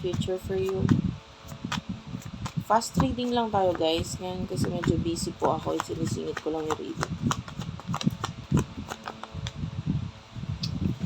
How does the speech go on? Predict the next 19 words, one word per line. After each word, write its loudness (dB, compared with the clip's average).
There's 0
going 6
to 6
be 4
a 4
financial 2
success. -2
Ten 2
of -2
Wands, 6
ah, 10
Ten 4
of 4
Pentacles 6
and 0
the 0
Four 4
of -2
Wands. 0